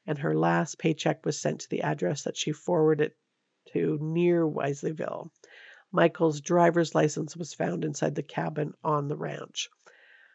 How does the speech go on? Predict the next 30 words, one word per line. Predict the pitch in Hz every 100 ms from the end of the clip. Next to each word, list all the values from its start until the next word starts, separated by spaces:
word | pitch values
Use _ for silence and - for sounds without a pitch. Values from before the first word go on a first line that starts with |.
| _ _ - 233 _
Uh, | 175 165 160
Robin | 165 196 196 196
Scott | - - 156 -
Stapley | - - - 160 160 - 160
was, | 160 143 -
was | 170 160
a |
twenty-six-year-old | - 214 220 185 156 - 160 147
who | 165
normally | 156 190 240 190
went | 160
by | 180 156
Scott. | - - 175 175 180 - - - _ _
Uh, | - -
he | 151 185
was | 185
living | 180 170 165
in | 165
San | 151 170 160
Francisco | - 156 160 151 160
with | 165 156
Lonnie | 147 156 156 151
Bond, | 147 180 170 160
twenty-seven, | - 156 151 - 160 156 151
and | 151 151
his | 143
girlfriend | - 170 156 - 151 147
Brenda | 151 147 156
O'Connor, | 160 - - 156 151
nineteen, | 151 170 208 214 - 156 151 156